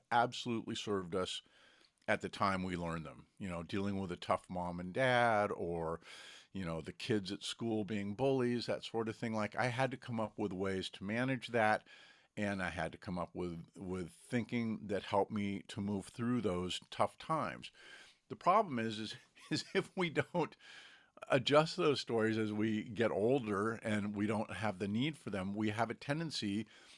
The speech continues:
to be triggered by certain behaviors and automatically respond. And when we're responding, as, as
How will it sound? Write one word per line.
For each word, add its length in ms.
to 120
be 140
triggered 640
by 400
certain 380
behaviors 720
and 340
automatically 960
respond. 960
And 440
when 280
we're 220
responding, 920
as, 160
as 300